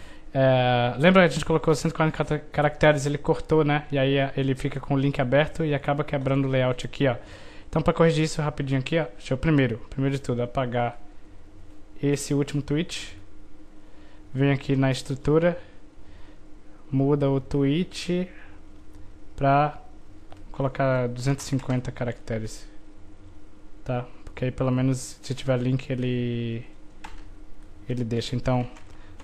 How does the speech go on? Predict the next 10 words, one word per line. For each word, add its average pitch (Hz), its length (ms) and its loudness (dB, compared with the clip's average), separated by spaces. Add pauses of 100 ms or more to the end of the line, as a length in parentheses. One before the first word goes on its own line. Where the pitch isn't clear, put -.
meu 135 220 4
outro 135 480 2
tweet 165 920 2 (760)
contendo 131 760 4 (1000)
uma 139 320 6 (880)
hashtag 175 1300 2 (640)
e 156 300 2 (760)
mais 135 560 2 (120)
uma 135 320 2 (180)
hashtag. 127 1080 0